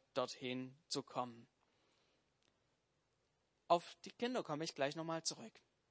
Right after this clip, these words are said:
Weil Jesus nimmt die Kinder nochmal genauer unter die Lupe. Er zeigt anhand der Kinder was. Und so die letzte Person, die wir hier haben, die ich mit euch genauer anschauen möchte, ist Jesus.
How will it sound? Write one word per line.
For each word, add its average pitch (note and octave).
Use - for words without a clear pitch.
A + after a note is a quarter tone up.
Weil D#3+
Jesus G3+
nimmt A#3
die F3
Kinder G3+
nochmal E3+
genauer F#3+
unter F3+
die F3+
Lupe. G3+
Er F3
zeigt A#3+
anhand E3
der C#3
Kinder C#3
was. B2
Und D#3+
so F3
die E3
letzte E3
Person, D#3
die D#3+
wir C3+
hier B2+
haben, C3+
die C#3
ich B2+
mit C#3
euch C3
genauer B2+
anschauen B2+
möchte, B2+
ist -
Jesus. A#2